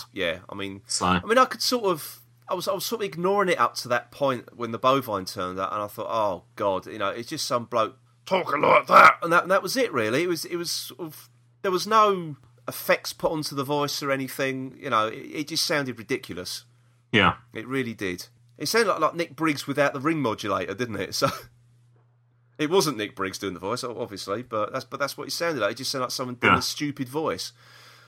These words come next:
Speaker 1: So, yeah. So I'm, I'm left a little bit disappointed with this one.
Speaker 2: Yeah, I think I was as well, actually.
Speaker 1: Yeah, a bit disappointed. But, uh, but we are halfway through now.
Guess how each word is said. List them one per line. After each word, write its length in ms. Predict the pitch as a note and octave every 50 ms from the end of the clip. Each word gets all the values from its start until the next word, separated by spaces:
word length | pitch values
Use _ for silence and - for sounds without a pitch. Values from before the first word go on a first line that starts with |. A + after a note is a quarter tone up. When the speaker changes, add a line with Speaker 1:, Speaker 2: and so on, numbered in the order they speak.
| _ _ _ _ _ _ _ _ -
Speaker 1:
So, 480 | - - C#3+ C3 B2+ B2 B2+ B2+ B2 - - - -
yeah. 380 | B2+ B2 B2 A#2 A2+ A2+ A2+ G#2+ - - _ _ _
So 180 | - - F3 E3
I'm, 140 | E3+ F3+ F3
I'm 120 | F#3 F#3+ G#3
left 220 | A#3 G3+ - -
a 40 | E3+
little 140 | D#3+ D#3+ C3
bit 140 | D3 C#3 -
disappointed 540 | B2 - B2 - - A2+ F#2+ F2+ - F2
with 80 | - -
this 200 | - F2 - -
one. 160 | F2+ F2 F2 - _ _ _ _ _ _ _ _ _ _ _ _ _ _ _ -
Speaker 2:
Yeah, 240 | C#3+ D3 C3+ G#2 F#2 - -
I 100 | - -
think 220 | - - A2 -
I 80 | G#2+ F#2+
was 240 | E2+ D#2 D#2 - E2+
as 100 | D#2+ E2+
well, 220 | E2+ D#2+ D2+ D2
actually. 340 | D2 - F2+ F2 D#2+ D#2 E2
Speaker 1:
Yeah, 60 | E2
a 180 | F2+ - _ -
bit 160 | F#2+ E2+ -
disappointed. 680 | F#2+ - - E2+ - F2 E2+ E2 E2 - - E2 - - _
But, 320 | - C3 A#2+ - - - -
uh, 240 | C#3+ C3+ C3+ C3+ - _ - - - - - - _
but 160 | - G3 F#3+ G3
we 100 | G3 G3
are 160 | G3 F#3 F#3 F3
halfway 460 | - G3 G3 G3 - - G#3+ G#3 G3+
through 320 | - - A#3 A#3 B3+ B3
now. 260 | G#3 C3 F#2 E2+ E2